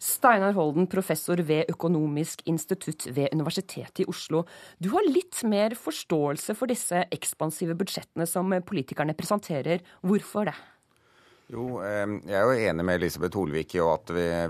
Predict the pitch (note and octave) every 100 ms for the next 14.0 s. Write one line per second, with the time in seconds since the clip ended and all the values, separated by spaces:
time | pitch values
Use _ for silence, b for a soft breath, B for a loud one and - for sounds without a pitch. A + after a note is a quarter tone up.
0 | F2+ E2+ D2 D#2+ - - D#2 C#2+ D#2+ D2
1 | C#2+ D#2+ D#2+ E2+ E2+ F2 F#2 E2+ E2 E2
2 | D#2+ E2 D2+ D2+ D2+ D#2+ E2+ E2+ E2 E2+
3 | G2+ C3+ A2+ F2+ G2 E2+ A2 F#2 E2 D#2+
4 | - - - G#2 - D2 - F2 D#2+ D#2
5 | D2 - C#2+ D2+ D#2 D2+ D#2 D#2 D#2 D2
6 | F2 B2 F2+ B B B B B F2+ G#2+
7 | G#2 G2 F2+ - D2 C#2 F#2 E2 E2 A#2+
8 | C3 C3 B2+ A2+ A2 - A#2 A2 - A2
9 | - F2+ F2 - G2+ G2 F2+ - C#3 -
10 | F#2 F2+ - G2 F2+ D2+ E2+ D#2 C#2+ D#2+
11 | D2+ D#2+ D#2+ B B B - D#2+ F#2 D#2+
12 | D2+ D#2 - C2 - D#2 E2+ E2 D2+ C#2+
13 | C2 C#2 C#2 D#2 D#2+ D#2+ C#2 D2 D#2 D2+